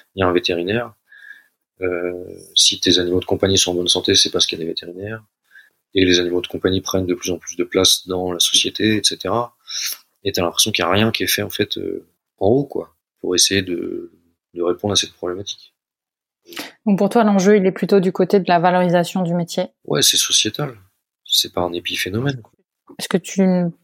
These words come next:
Speaker 2: penses qu'il y a aussi un élément de, euh, bah, du rapport qu'on a à nous-mêmes ?
Speaker 1: Moi, je pense qu'il y a de plus en plus de pr-, il y a de plus en plus de pression de la part de la société. C'est-à-dire que,
Speaker 2: Hmm.
Speaker 1: euh,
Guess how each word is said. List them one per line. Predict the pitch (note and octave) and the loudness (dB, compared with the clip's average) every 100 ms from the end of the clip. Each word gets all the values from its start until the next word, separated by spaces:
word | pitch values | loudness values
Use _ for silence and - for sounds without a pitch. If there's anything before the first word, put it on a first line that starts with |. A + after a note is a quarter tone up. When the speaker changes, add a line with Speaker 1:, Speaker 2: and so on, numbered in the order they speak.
| - | 2
Speaker 2:
penses | G#3 G#3 - | 4 4 2
qu'il | - | 0
y | |
a | E3+ | 2
aussi | E3+ E3+ - G3 | 2 0 2 2
un | F#3 | 4
élément | F3 E3+ E3+ F3+ F#3 | 4 4 6 6 6
de, | E3+ | 6
euh, | F3 F3+ E3+ E3 D#3+ D#3+ D#3+ E3 - _ _ _ _ _ _ | 6 6 6 4 2 2 0 -4 -8 _ _ _ _ _ _
bah, | F#3 | 2
du | E3 | 4
rapport | F3 E3+ F#3 F3+ | 4 4 2 0
qu'on | - F3+ | -2 -2
a | E3+ | 0
à | E3 E3 | 0 0
nous-mêmes ? | E3 F3+ G3+ A3+ A3+ - _ _ _ _ | 2 4 6 6 4 0 _ _ _ _
Speaker 1:
Moi, | A2+ | 2
je | A#2 | 4
pense | B2 | 4
qu'il | - | 2
y | F#2+ | 0
a | |
de | |
plus | - A#2 | -2 2
en | G#2+ | 2
plus | - G#2 | 0 -2
de | G#2 | -2
pr-, | - G#2+ | -4 -2
il | G#2 | 0
y | |
a | |
de | G2 | 0
plus | - A2+ | 2 2
en | |
plus | A2 A2+ | 2 2
de | |
pression | G#2 - G#2 - A2+ | 2 2 2 2 2
de | G#2 | -2
la | |
part | F#2+ G2 | -2 -2
de | G2 | 0
la | G2 | 0
société. | - F#2+ G#2 - G#2 | 0 0 -2 -4 -8
C'est-à-dire | - F#2 F2 - | -6 -8 -10 -8
que, | F#2+ F#2 F2+ F#2 _ - - - | -6 -6 -10 -16 _ -20 -18 -8
Speaker 2:
Hmm. | F#3+ F#3+ F#3 F3+ - _ | -4 -2 -4 -8 -14 _
Speaker 1:
euh, | G2+ F#2+ F#2+ F2+ F2+ F2+ F2+ F2+ F2+ E2+ | 0 2 4 4 2 0 -2 -4 -8 -16